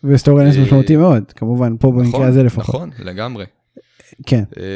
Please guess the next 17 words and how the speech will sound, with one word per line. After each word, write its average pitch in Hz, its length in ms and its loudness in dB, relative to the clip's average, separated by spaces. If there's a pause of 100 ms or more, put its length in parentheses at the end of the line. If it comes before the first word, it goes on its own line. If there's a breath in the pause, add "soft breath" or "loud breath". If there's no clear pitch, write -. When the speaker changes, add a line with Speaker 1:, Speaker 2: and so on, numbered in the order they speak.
(120)
Speaker 2:
וצריך 107 460 -10
לשים 180 260 -14
לב 214 180 -12
לזה. 117 220 -8 (140)
אז - 160 -14
כרגע 151 380 -8
אני 143 120 -8
סימנתי 123 460 -10
את 101 80 -14
קיריאן 104 280 -10
קרוס, - 440 -16
שזה 98 380 -10
מן 107 140 -8
הסתם 101 380 -10
הבנייה 95 1120 -12
הכי 101 400 -12 (800)
ברורה 98 200 -10